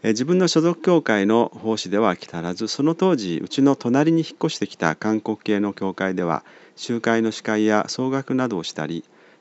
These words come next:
え、結婚式で宣教する教会では、え、妻と共に伝道師として働いていました。しかし、どこかで何か違うということを感じており、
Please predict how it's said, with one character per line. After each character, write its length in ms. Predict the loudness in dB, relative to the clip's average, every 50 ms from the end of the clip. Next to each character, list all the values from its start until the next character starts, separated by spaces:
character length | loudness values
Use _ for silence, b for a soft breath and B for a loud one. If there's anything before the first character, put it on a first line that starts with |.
| b -10
え、 80 | -8
結 160 | -6 -6 -6 -2
婚 240 | 2 2 4 2
式 200 | 2 -2 -4 0
で 220 | 2 4 4 4 2
宣 240 | 0 -2 0 0 0
教 380 | 2 2 2 2 2 0 -2 _ -12
す 200 | -12 -8 -4 -4
る 200 | -4 -4 -4 -6
教 180 | -4 -4 -4 -2
会 220 | 0 0 0 0
で 100 | 2 2
は、 280 | 4 4 4 2 0 -6 b b b b b b -12
え、 80 | -10
妻 240 | -6 -4 -2 -2 -2
と 140 | -4 -6 -8
共 260 | -6 -6 -4 -2 -2
に 140 | -2 -2 -2 -2
伝 220 | -2 0 0 0
道 160 | 0 -2 -4
師 100 | -4 -8
と 120 | -10 -10 -12
し 100 | -10 -6
て 140 | -6 -6
働 360 | -6 -6 -8 -6 -6 -4 -6 -6
い 40 |
て 120 | -6 -6 -6
い 60 | -6
ま 140 | -6 -6 -8
し 80 | -8
た。 180 | -8 -8 -8 -10 _ _ _ _ _ _ _ _ _ _ _ _ _ _ _ _ _ _ -14
し 80 | -8 -2
か 140 | -2 0 0
し、 180 | 0 -4 -4 0
ど 120 | 0 2
こ 100 | 2 2
か 140 | 0 0 -2
で 100 | -2 0
何 240 | 0 2 0 0 -2
か 80 | -6
違 160 | -10 -10 -6 -2 0 2 2
う 80 | 0 -2 _ _ _ -12
と 80 | -10
い 60 | -10
う 80 | -8 -8
こ 140 | -10 -12 -12
と 180 | -10 -10 -10
を 40 | -10
感 240 | -10 -12 -12 -12 -14
じ 140 | -14 -14 -10
て 100 | -8 -6
お 100 | -4 -4
り、 200 | -4 -6 -6